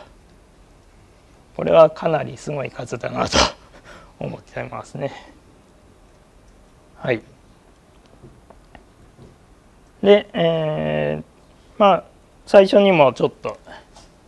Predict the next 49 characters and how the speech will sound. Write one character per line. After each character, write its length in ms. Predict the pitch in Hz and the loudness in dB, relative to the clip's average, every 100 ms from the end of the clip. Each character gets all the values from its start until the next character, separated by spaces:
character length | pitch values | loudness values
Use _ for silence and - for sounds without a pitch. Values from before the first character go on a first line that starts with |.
| _ - | _ -16
説 240 | 175 156 | -10 -6
明 200 | 151 135 | -4 -4
し 120 | - | -8
ま 160 | 139 123 | -10 -12
し 80 | - | -12
た 160 | - | -14
け 140 | 113 - | -12 -10
ど、 220 | 131 - _ - - - _ _ - | -10 -12 _ -20 -20 -20 _ _ -6
ま 160 | 160 | -2
あ、 80 | 151 | -2
ビ 200 | 160 175 | -2 -2
ム 140 | 196 208 | 0 2
ジ 100 | 214 | 4
ェ 60 | |
ー 40 | 208 | 4
ピ 140 | 214 | 4
ー 60 | 208 | 6
の 120 | 151 | 6
メ 120 | 143 | 6
ン 120 | 139 | 6
バ 140 | 131 123 | 6 6
ー 40 | |
が 120 | 120 | 4
関 300 | - 151 147 | 0 4 6
わ 80 | 143 | 6
っ 60 | - | 4
た 120 | 123 | -4
パ 120 | 139 | -4
ッ 60 | 123 - | -8 -12
チ 140 | - | -2
と 100 | 165 | -2
し 100 | - | -2
て 80 | - | -2
は、 220 | 135 - - - - | -2 -2 -16 -20 -12
こ 100 | 156 | -6
の 100 | 147 | -4
よ 120 | 131 | -6
う 20 | |
な 100 | 120 | -8
も 140 | 113 110 | -12 -14
の 120 | 110 | -12
が 100 | 107 | -12
あ 40 | |
り 100 | 110 | -12
ま 140 | 113 - | -14 -18
す 120 | - | -16
ね。 240 | 143 - - - - - _ - | -16 -16 -20 -20 -20 -20 _ -8
ま 220 | 175 | -6
あ、 60 | 147 | -6